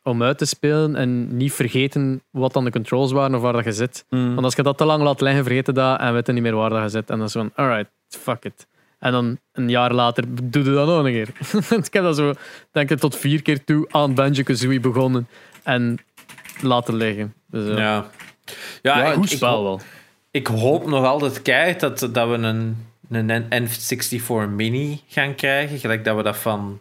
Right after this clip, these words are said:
Speaker 3: de snes en de nes ook hebben gehad, eh, een mini-console met een paar titels op.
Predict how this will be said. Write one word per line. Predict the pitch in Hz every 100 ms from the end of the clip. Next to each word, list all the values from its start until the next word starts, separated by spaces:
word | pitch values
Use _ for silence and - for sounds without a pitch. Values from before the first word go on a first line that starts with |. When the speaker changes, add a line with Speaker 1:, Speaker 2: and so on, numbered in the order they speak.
| _
Speaker 3:
de | 107
snes | 95 - 110 110
en | 123 113
de | 107 101 98 95
nes | 98 104 113 -
ook | 110 113
hebben | 117 117
gehad, | 120 -
eh, | 123
een | 117 101
mini-console | 107 117 117 113 110 113 117
met | 107
een | 104 -
paar | 107 101
titels | - 113 127 127
op. | 143